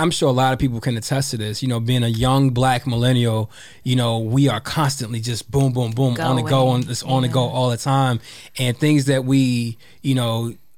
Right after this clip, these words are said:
Speaker 1: uh, sometimes take for granted, like family and, you know,
Speaker 2: Mm-hmm.
Speaker 1: um, establishing, you know, good relationships with friends and just having those
Speaker 2: Mm-hmm.
Speaker 1: type of relationships with people. Um, you know, like I said, we can easily take those things for granted, you know,
Speaker 2: Yeah.
Speaker 1: all for the love or in the name of, like,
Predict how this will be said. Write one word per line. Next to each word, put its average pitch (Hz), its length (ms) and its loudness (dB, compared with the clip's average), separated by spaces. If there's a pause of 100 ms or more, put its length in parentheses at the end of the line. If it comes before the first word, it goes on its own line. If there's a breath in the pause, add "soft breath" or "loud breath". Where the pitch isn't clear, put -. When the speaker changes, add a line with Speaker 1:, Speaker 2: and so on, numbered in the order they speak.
Speaker 1:
uh, 120 360 -6 (480)
sometimes 151 480 0
take 139 240 -2
for 131 80 -2
granted, 120 440 0
like 113 360 -4
family 123 800 2
and, 107 320 -4
you 123 80 -2
know, 110 320 -2
Speaker 2:
Mm-hmm. 80 280 -12
Speaker 1:
um, 113 200 -2
establishing, 120 760 0
you 131 100 0
know, 117 140 0
good 123 200 -2
relationships 123 640 -4
with 107 120 -8
friends 123 460 0
and 113 80 -2
just 123 140 -4
having 127 260 0
those 117 140 0
Speaker 2:
Mm-hmm. - 100 -4
Speaker 1:
type 107 120 -2
of 110 100 -8
relationships 117 640 -4
with 107 80 -8
people. 110 400 -4 (360 loud breath)
Um, 110 480 -4
you 135 100 -4
know, 120 60 -4
like 123 100 -4
I - 40 -8
said, 135 180 -2
we 127 80 0
can 127 160 -6
easily 127 320 0
take 120 200 -6
those 120 200 -6
things 113 180 -6
for 107 100 -8
granted, 123 520 0
you 123 140 -2
know, 120 320 0
Speaker 2:
Yeah. - 240 -16
Speaker 1:
all 131 200 4
for 139 160 -2
the 123 100 2
love 127 580 2
or 123 340 0
in 135 80 4
the 123 80 2
name 127 440 2
of, 117 360 -2
like, 113 240 -6